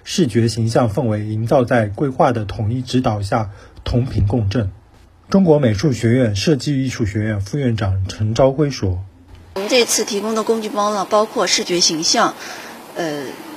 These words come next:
Speaker 2: 公共艺术和，嗯，夜景照明这样的一个工具包。第二个特点呢，就是在我们的工具包里面提供了动态的工具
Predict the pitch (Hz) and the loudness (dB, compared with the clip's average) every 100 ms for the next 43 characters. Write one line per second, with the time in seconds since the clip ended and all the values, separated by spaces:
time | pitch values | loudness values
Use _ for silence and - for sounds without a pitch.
0 | - 247 269 220 262 202 - 170 - - | -4 0 0 0 0 0 0 0 -4 -8
1 | - - - - - 180 165 170 180 - | -14 -14 -16 -12 -6 -2 0 2 0 -2
2 | - - - - - - - - 170 160 | -12 -14 -16 -16 -16 -16 -12 -8 -6 -6
3 | 156 - - - 254 - - - 180 151 | -8 -10 -8 2 2 4 0 2 2 0
4 | - 190 - - 175 151 160 156 156 151 | -6 -10 -14 -8 -6 -6 -8 -12 -10 -4
5 | 175 - - 160 165 - 160 - - - | -4 -4 -8 -8 -6 -6 -6 -8 -14 -14
6 | - - 302 285 220 214 208 196 139 160 | -14 -6 2 4 4 4 2 2 -2 -4
7 | 165 175 - 170 220 180 170 175 240 240 | -2 -2 -2 0 2 2 0 -2 -2 -4
8 | 220 226 226 190 160 175 - 170 185 - | 0 4 4 0 -4 -4 -4 -4 -4 -6
9 | - 240 226 202 175 - 311 190 220 131 | -6 -4 -2 -4 -6 0 0 0 -6 -6
10 | 165 151 147 | -6 -8 -8